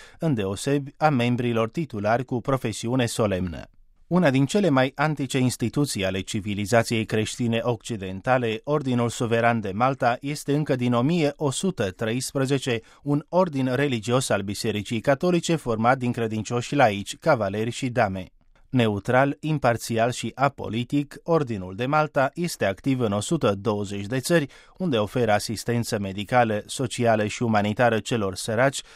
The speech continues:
în conformitate cu străvechiul motto al organizației, Tuitio Fidei et Obsequium Pauperum, apărarea credinței și ajutorarea celor săraci.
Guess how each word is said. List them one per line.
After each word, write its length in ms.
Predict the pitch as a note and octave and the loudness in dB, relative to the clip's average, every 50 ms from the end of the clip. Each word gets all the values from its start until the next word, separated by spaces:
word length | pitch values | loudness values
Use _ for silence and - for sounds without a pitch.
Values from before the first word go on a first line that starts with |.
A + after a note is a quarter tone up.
| - _ - | -20 _ -4
în 120 | - F#3 | -2 -2
conformitate 840 | F3+ - C#3+ B2 - - A2+ G2 G2 G2 F#2+ - C3 B2+ C3 - C#3 | 0 2 0 0 0 -2 -4 -4 -2 -4 0 2 2 2 2 2 -2
cu 180 | C#3 - A#2 G2+ | -2 -2 -6 -6
străvechiul 640 | - - - G#2+ A2 A2+ C#3 D3 C#3+ - A2 G2+ F#2+ | -6 -8 -6 -6 -2 0 0 0 0 -2 -4 -2 0
motto 480 | G#2 A2+ A#2+ B2+ B2+ - C#3 C3 B2+ - | 0 2 2 2 2 0 0 0 0 2
al 200 | - B2+ B2+ A#2 | 2 2 4 4
organizației, 960 | A2+ A2+ A#2 G#2 A2+ G#2 G#2 G#2+ G2 A#2+ A2+ G#2+ - - A#2+ G#2+ G#2+ G#2 G2 - - - _ _ | 2 0 2 2 0 0 0 0 2 2 2 2 2 0 -2 0 0 -2 -4 -8 -18 -20 _ _
Tuitio 560 | - - C3+ B2 B2 C3 - - A2+ F#2+ F2+ F#2 | -4 -2 0 0 0 0 -2 -4 -4 -4 -4 -6
Fidei 600 | - - C#3+ C#3 C3+ C3 C3+ C3+ C3 C3+ D3+ - | -4 0 2 2 4 4 4 4 4 4 2 2
et 200 | - D3 C#3+ - | 0 0 2 2
Obsequium 760 | B2 G2+ F#2+ - - C#3+ C#3 B2+ - B2 A#2+ A#2+ A#2+ A#2 A#2+ | 2 0 0 0 0 0 0 0 -2 -2 0 2 4 4 2
Pauperum, 640 | A2 - A2+ G#2+ G#2 G2+ - A#2 G#2 G#2+ G#2+ G#2+ G2+ - - - - _ _ | 4 6 6 6 6 4 0 0 0 2 2 2 0 -2 -6 -20 -20 _ _
apărarea 560 | - D3 C#3 - A#2+ A2 G#2+ A2 G#2+ G2 F#2 | -2 -2 0 0 0 2 4 4 4 2 0
credinței 640 | F#2 - A#2 A2+ A#2 C3 D3 D3+ C#3 - C3+ B2+ C3+ - | -2 0 -2 0 2 2 2 2 2 2 0 0 0 -4
și 160 | - - E3+ | -6 -2 0
ajutorarea 640 | E3 B2 A#2+ A2 - A2 G2+ G2+ G#2 G#2 G#2+ G#2+ | 0 0 0 -2 -2 -2 0 4 4 4 4 4
celor 360 | G#2+ - - D3 D3 C3 B2+ A2+ | 2 2 2 2 4 4 2 0
săraci. 600 | - - A#2 G2+ F#2 F2 E2+ - - - - _ | 0 0 0 0 0 -2 -6 -8 -8 -10 -10 _